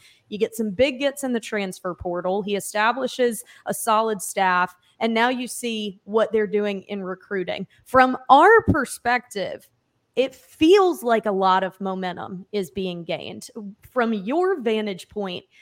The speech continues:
is that something you're feeling, whether it's in the locker room or on campus? Are you guys experiencing the same shift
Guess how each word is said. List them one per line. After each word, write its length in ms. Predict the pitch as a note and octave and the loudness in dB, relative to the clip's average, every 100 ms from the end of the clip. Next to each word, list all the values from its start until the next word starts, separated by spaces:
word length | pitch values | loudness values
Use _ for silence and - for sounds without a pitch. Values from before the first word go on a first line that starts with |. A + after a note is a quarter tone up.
| _ _ | _ _
is 100 | G3 G#3+ | -6 -2
that 180 | F#4 | -2
something 380 | - A4 G4+ E4+ | -2 -4 -2 -2
you're 240 | A3+ A#3 C#4 | 0 0 -2
feeling, 760 | - - G#3+ A3+ C4+ C#4+ D4 | -8 -8 -4 -2 -2 -2 -2
whether 260 | A#3+ A3 A3+ | 0 0 0
it's 200 | G#3+ - | -4 -6
in 200 | A#3+ C4+ | -4 0
the 80 | C#4+ | 0
locker 420 | A#3+ A3 A3+ A#3+ | 0 -2 -2 -4
room 300 | A3+ A3+ A3 | -2 -2 -4
or 140 | G3 - | -6 -6
on 280 | G#3 A3 G#3 | -4 -6 -8
campus? 600 | - G#3 G#3 G3+ F#3 - | -10 -8 -6 -6 -8 -6
Are 140 | G#3+ | -6
you 400 | G#3+ F#3+ C4 F#4+ E4+ | -6 -4 0 0 2
guys 320 | D4 D4 B3+ | 0 -2 -4
experiencing 1120 | A#3+ - - A3+ A#3 A3 G3+ - G#3+ G3 F#3+ - _ _ | -10 -12 -10 -6 -4 -4 -8 -6 -6 -6 -8 -14 _ _
the 120 | A3 A3 | 0 0
same 460 | - B3+ B3+ B3 | 2 0 0 -2
shift 840 | - - - A3 G#3 G#3+ _ - | -4 -8 -4 -2 -2 -4 _ -20